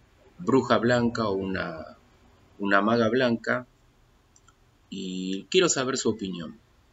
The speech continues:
Entonces ella me dice, "Frente a una situación donde se puede hacer un endulzamiento, ¿qué me sugiere? ¿Hacerlo una sola vez? Porque de por sí el ritual es poderoso y se mueve una energía,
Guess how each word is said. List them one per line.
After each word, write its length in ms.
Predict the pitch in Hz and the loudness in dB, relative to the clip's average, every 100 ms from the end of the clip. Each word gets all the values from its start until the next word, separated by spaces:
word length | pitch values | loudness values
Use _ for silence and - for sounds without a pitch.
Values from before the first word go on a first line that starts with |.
| _ _ _ _ _ _ _ _ _ _ _ _ _ | _ _ _ _ _ _ _ _ _ _ _ _ _
Entonces 380 | 82 98 117 - | -8 -4 -4 -6
ella 180 | 123 127 | -6 -4
me 140 | 123 | -2
dice, 460 | 123 120 123 120 120 _ _ _ _ _ | -2 -2 -4 -4 -8 _ _ _ _ _
"Frente 360 | - 123 139 156 | 0 0 2 2
a 60 | 170 | 2
una 180 | 196 | 2
situación 520 | 170 135 135 123 151 135 | 0 -2 -4 -2 -4 0
donde 280 | 120 113 | 2 4
se 160 | 110 107 | 2 0
puede 180 | 123 120 | 0 0
hacer 280 | 110 120 113 | 2 0 0
un 100 | 104 | -2
endulzamiento, 1040 | 101 95 92 - 90 85 80 80 85 82 _ _ _ _ _ _ _ _ _ _ _ _ | -2 -4 -6 -8 -8 -10 -12 -16 -18 -18 _ _ _ _ _ _ _ _ _ _ _ _
¿qué 140 | 165 | 0
me 120 | 180 165 | 2 2
sugiere? 640 | 123 113 92 90 90 - _ _ _ | 0 -2 -8 -10 -10 -14 _ _ _
¿Hacerlo 680 | - 120 123 104 95 95 - _ _ | 0 2 2 -2 -2 -6 -8 _ _
una 260 | 165 165 139 | 2 2 2
sola 280 | 135 120 | 2 2
vez? 400 | 120 151 156 - - _ _ _ _ _ _ _ _ | 4 2 0 -8 -14 _ _ _ _ _ _ _ _
Porque 440 | 95 90 95 95 - | -4 -2 0 -2 -4
de 180 | 87 98 | -4 -2
por 180 | 98 | -2
sí 180 | 101 123 | -2 0
el 80 | 113 | -2
ritual 400 | 101 95 113 107 | -2 -4 -2 0
es 80 | 101 | -2
poderoso 440 | 104 104 117 120 | -2 0 0 -2
y 40 | 107 | -4
se 120 | 95 | -4
mueve 240 | 101 104 | -2 -2
una 160 | 101 98 | -4 -6
energía, 680 | 95 98 - 135 143 143 | -6 -8 -8 -6 -4 -4